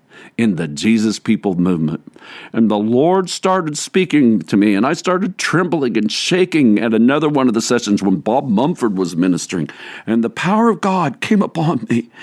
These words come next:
and I was trembling as long before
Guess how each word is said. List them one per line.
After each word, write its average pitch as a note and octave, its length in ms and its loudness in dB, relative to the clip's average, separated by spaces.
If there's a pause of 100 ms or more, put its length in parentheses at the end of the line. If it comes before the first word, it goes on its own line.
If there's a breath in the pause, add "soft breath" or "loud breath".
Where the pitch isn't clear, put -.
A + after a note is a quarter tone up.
(260 loud breath)
and D#3+ 120 2
I C#4+ 60 4
was F3+ 280 0
trembling G3+ 580 2
as A#2 220 2
long D#3 800 2
before C#3+ 840 2